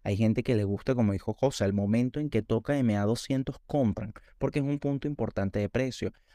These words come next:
Hay otras personas que esperan el, el, el rebote del precio, como hice yo. Entonces, bueno, ahora quiero mostrar, ahorita aprovechando que queda, queda poco tiempo, pero quiero aprovechar y mostrar una operación que tuve el día viernes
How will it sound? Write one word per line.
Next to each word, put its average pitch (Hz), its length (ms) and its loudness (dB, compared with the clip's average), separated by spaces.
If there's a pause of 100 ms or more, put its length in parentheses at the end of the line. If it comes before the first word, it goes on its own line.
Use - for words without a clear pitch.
Hay 104 180 2
otras 113 180 0
personas 110 380 -2
que 117 100 -4
esperan 104 380 0
el, 107 220 0
el, 101 440 -2
el 101 160 -2
rebote 101 460 0
del 95 100 2
precio, 127 320 -4
como 98 180 -2
hice 95 200 -4
yo. 139 180 0 (540)
Entonces, 139 200 0
bueno, - 200 -4 (340)
ahora 117 320 4 (280)
quiero 123 200 2
mostrar, 151 540 0
ahorita 107 280 -2
aprovechando 120 520 0
que 110 100 -4
queda, 104 240 0
queda 147 180 2
poco 175 240 0
tiempo, 104 280 -2
pero 101 180 0
quiero 113 160 -2
aprovechar 139 380 -4
y 131 40 0
mostrar 120 380 0
una 143 180 -2
operación 104 440 -2
que - 100 -6
tuve 131 200 2
el 123 60 2
día 123 200 0
viernes 113 480 2